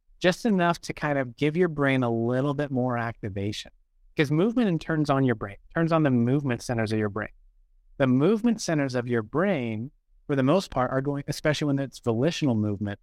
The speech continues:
movement that you decide to do, are going to be heavily involved with suppressing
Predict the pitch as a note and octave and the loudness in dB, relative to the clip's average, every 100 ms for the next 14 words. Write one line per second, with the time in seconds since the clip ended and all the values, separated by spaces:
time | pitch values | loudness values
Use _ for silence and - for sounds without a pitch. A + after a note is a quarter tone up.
0 | - B2 B2 A#2 A#2+ A2+ A2 - A2+ A2 | -6 -2 0 2 2 0 0 0 0 -2
1 | G2+ A#2+ D3 G2+ _ _ _ _ _ _ | -2 2 2 -2 _ _ _ _ _ _
2 | _ _ _ _ _ _ _ _ - C#3+ | _ _ _ _ _ _ _ _ 0 0
3 | C3+ F3 G#3+ F3 D#3 C3 E3 F3 D#3 C3 | 2 2 2 4 2 2 0 0 0 0
4 | A2+ B2+ C3+ B2 A2+ - A#2+ A#2 A2 - | 0 0 2 2 0 -4 -2 -2 -2 -4
5 | - C3 - E3+ F#3 - A2 | -4 -6 -6 -4 -2 -4 -8